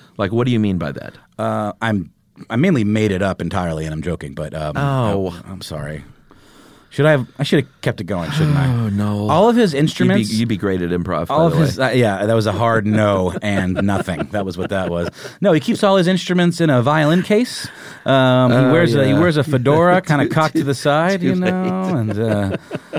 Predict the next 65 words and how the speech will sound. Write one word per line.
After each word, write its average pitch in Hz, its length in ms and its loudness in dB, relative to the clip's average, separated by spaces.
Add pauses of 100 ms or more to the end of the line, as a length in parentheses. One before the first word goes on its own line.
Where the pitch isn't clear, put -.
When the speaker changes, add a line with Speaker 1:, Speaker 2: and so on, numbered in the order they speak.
(500)
Speaker 2:
yeah. 90 460 -10 (760)
Speaker 1:
Well, 135 80 0
you 135 60 0
did 185 120 -2
talk 120 120 -2
about 98 160 -4
taking 101 240 -6
improv 123 320 -6
classes. - 400 -10 (300)
Maybe 117 140 -2
Speaker 2:
I, 127 40 2
we're, 101 340 -4 (320)
I - 80 -16
mean, 82 120 -10
it's, 82 180 -12
it's 87 140 -12
definitely 101 320 -6
on 101 60 2
Speaker 1:
You 120 60 2
know 131 80 2
Speaker 2:
my 127 60 2
Speaker 1:
what 117 80 0
Speaker 2:
list. 107 140 -2
Speaker 1:
they 123 220 0
say 160 60 -4
on 98 100 -4
the 95 80 -4
Speaker 2:
What? 98 60 -4
Speaker 1:
first 110 200 -2
day 120 200 -2
is, 95 240 -2
Speaker 2:
What's 87 160 -10
that? - 40 -20 (300)
Speaker 1:
if - 180 -6 (100)
you 107 140 0
say 120 160 0
something 113 300 -2
funny 120 280 -2
and 107 120 -2
someone 110 200 -4
says, 101 280 -4
"Oh, 131 80 -2
yeah, 147 220 -2
tell 175 160 -4
me 185 100 0
more 139 140 -2
about 147 220 -2
it," - 140 -6 (200)
don't 107 180 -4
say, 101 200 -2
"Oh, 98 120 -2
no, 90 200 -4
I 82 40 -6
just - 180 -12
made 85 160 -4
it 80 100 -8
all 87 160 -10
up." 104 240 -14
Speaker 2:
Yeah, 117 240 0
they 110 120 0
do 113 180 2
say - 160 -2
that. 90 240 -2
That's - 200 -4
definitely 101 680 -4